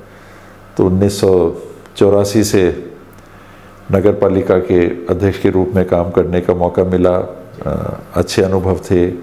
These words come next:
जो भी उस समय की परिस्थितियां थी, उनमें जो भी विकास काम कर सकते थे, हम लोगों ने काम करने की कोशिश की।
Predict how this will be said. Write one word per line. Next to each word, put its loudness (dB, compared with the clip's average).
जो 4
भी 2
उस 2
समय 0
की 2
परिस्थितियां 0
थी, 0
उनमें 0
जो 2
भी 0
विकास 0
काम -2
कर 2
सकते -2
थे, 0
हम -2
लोगों 0
ने 0
काम -2
करने -2
की -4
कोशिश -2
की। -4